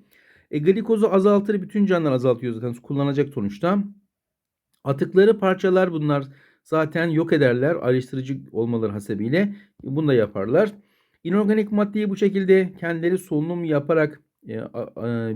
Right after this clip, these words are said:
bir normal insanlar gibi, diğer canlılar gibi açığa çıkartabilirler. Karbondioksit miktarını azaltır demiş. E, şimdi saprofit yapan,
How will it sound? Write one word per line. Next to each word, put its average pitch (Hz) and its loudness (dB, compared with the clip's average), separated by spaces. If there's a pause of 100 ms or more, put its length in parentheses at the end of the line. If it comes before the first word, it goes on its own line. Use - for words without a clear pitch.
bir 127 -4
normal 139 2
insanlar 139 0
gibi, 131 0 (300)
diğer 135 2
canlılar 135 2
gibi 123 -2
açığa 117 -4
çıkartabilirler. 139 0 (760)
Karbondioksit 220 2
miktarını 220 0
azaltır 196 2
demiş. 156 0 (200)
E, 113 -10
şimdi 147 -8
saprofit 185 -8
yapan, 202 0